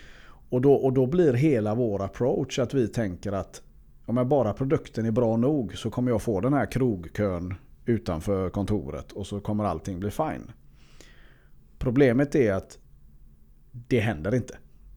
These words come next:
Och, och, och, och lä-, och så lägger vi massa tid och så tror vi att, ja, men om jag bara fixar lite där och om jag bara fixar lite med det så kommer det säkert att bli.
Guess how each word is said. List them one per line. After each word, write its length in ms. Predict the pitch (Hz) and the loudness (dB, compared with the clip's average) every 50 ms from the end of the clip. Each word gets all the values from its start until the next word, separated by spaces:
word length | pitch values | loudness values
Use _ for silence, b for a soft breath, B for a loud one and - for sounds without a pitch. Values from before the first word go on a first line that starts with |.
| - - - - - - - - - - - - - - - - - | -20 -20 -20 -20 -20 -20 -20 -20 -20 -20 -20 -20 -20 -20 -20 -8 -2
Och, 540 | 117 120 120 120 120 120 117 101 - - - | 2 4 6 6 6 6 6 4 2 0 0
och, 540 | 120 117 117 117 117 113 110 110 110 98 - - - - - - - - - - - - - - - - | 2 2 4 4 4 4 2 2 0 -2 -4 -8 -16 -20 -20 -20 -20 -18 -16 -14 -14 -14 -16 -16 -10 -4
och, 280 | 139 120 120 117 - - | 0 0 2 0 0 0
och 100 | 135 127 | 0 4
lä-, 240 | 127 135 - - - | 4 2 2 2 -2
och 100 | 131 123 | -4 -2
så 120 | - - | 0 4
lägger 260 | 139 139 131 107 113 104 | 4 4 4 4 0 -2
vi 100 | 113 107 | 0 0
massa 420 | 123 131 - - - - 107 101 | 0 0 0 -2 -6 -6 -6 -6
tid 460 | - - 127 123 139 143 135 120 113 - - | -4 -2 0 2 2 0 0 -2 -6 -10 -8
och 160 | - 135 - | -6 -6 -4
så 100 | - 127 | -4 -4
tror 260 | 117 - 143 135 117 98 | -2 0 0 0 2 0
vi 120 | 104 104 | 0 -2
att, 160 | 101 95 - | -2 -2 -2
ja, 160 | 98 113 120 | 0 0 2
men 140 | 117 120 117 | 2 2 0
om 120 | 113 113 113 | 0 0 0
jag 80 | 113 | 0
bara 200 | 110 113 107 101 | 0 0 0 0
fixar 340 | - 117 107 - - - 104 | -2 -4 -6 -6 -6 -4 -2
lite 260 | 107 107 - - 110 | -2 -4 -4 -4 -4
där 380 | 101 107 101 98 98 98 98 104 | -2 -2 -2 -2 -2 -2 -2 -2
och 80 | 107 | 0
om 100 | 107 107 | 0 0
jag 100 | 107 104 | 0 -2
bara 180 | 98 98 92 95 | -2 -2 -4 -4
fixar 340 | - 110 101 - - 101 101 | -4 -6 -8 -6 -6 -4 -4
lite 200 | 107 104 - 101 | -4 -6 -6 -6
med 120 | 107 101 | -6 -6
det 260 | 98 101 95 98 95 | -4 -4 -4 -4 -6
så 120 | 95 - 98 | -6 -6 -8
kommer 240 | - 113 104 104 92 | -6 -4 -4 -4 -4
det 120 | 101 95 | -4 -6
säkert 500 | - - 110 80 - - - 104 - - | -4 -4 -6 -6 -6 -8 -10 -10 -8 -6
att 80 | 104 95 | -6 -4
bli. 340 | 104 104 98 95 95 98 | -4 -4 -4 -4 -4 -6